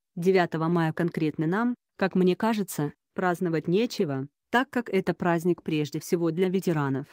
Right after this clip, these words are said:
Это День Победы для тех, кто эту победу одержал, выжил, выстрадал, вымучил. Для тех, кто терял родных и близких здесь и сейчас.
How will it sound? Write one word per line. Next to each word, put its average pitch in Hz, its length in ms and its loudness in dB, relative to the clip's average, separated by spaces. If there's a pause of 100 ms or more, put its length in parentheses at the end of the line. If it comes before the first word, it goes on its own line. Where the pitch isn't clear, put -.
(420)
Это 190 240 2
День 185 220 2
Победы 190 460 0
для 185 200 0
тех, 277 380 -4 (240)
кто 208 240 2
эту 202 160 -2
победу 247 480 0
одержал, 170 600 -2 (360)
выжил, 151 460 -2 (180)
выстрадал, 151 680 -4 (180)
вымучил. 180 640 0 (400)
Для 185 240 0
тех, 277 360 -2 (200)
кто - 200 -2
терял 170 400 2
родных 160 420 -2
и 175 40 0
близких 175 460 0
здесь 170 340 0
и 170 60 -4
сейчас. 156 640 -6